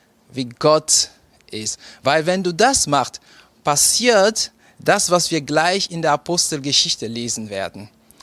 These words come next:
Also, in der Apostelgeschichte, wir sind, wir sind ja in die Pfingstzeit, aber ich mach den Bezug zu Weihnachten.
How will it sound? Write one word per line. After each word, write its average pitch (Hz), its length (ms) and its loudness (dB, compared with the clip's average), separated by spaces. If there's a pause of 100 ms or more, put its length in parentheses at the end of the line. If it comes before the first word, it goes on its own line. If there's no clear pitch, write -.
(240)
Also, 139 400 0 (200)
in 151 140 0
der 156 100 6
Apostelgeschichte, 190 1120 4 (880)
wir - 80 -8
sind, 123 240 -6 (100)
wir 120 140 -4
sind 156 160 0
ja 147 100 4
in 135 160 -4
die 135 100 -2
Pfingstzeit, 113 680 0
aber 123 260 0
ich - 160 2
mach 185 160 -2
den 175 160 0
Bezug 170 300 0
zu 143 100 -2
Weihnachten. 120 500 -2